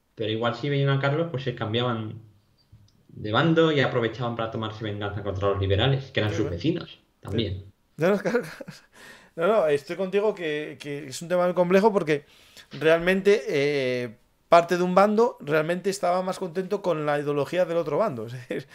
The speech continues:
Speaker 2: estaban en un bando solo por la persona que, que, que gobernase,
Speaker 1: Sí.
Speaker 2: ¿no? No por,
Speaker 1: Sí.
Speaker 2: por la
Speaker 1: Por
Speaker 2: forma de
Speaker 1: ejemplo,
Speaker 2: gobierno, es decir,
Speaker 1: a varios generales, eh,
Speaker 2: claro.
Speaker 1: del ejército, altos generales, eh, son absolutistas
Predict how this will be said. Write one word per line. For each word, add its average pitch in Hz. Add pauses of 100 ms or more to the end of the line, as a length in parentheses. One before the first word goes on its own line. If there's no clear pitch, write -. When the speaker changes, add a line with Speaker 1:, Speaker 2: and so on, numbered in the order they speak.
(260)
Speaker 2:
estaban 151
en 170
un 190
bando 208
solo 214
por 185
la 151
persona 185
que, 170 (400)
que, -
que 151
gobernase, 151
Speaker 1:
Sí. 123
Speaker 2:
¿no? 139
No 160
por, 175
Speaker 1:
Sí. 107
Speaker 2:
por 160
la 160
Speaker 1:
Por 110
Speaker 2:
forma 165
de 143
Speaker 1:
ejemplo, 131
Speaker 2:
gobierno, 117
es 120
decir, 131
Speaker 1:
a -
varios 120
generales, 139
eh, -
Speaker 2:
claro. 131
Speaker 1:
del 117
ejército, 131
altos -
generales, 123 (680)
eh, 110
son 120
absolutistas 127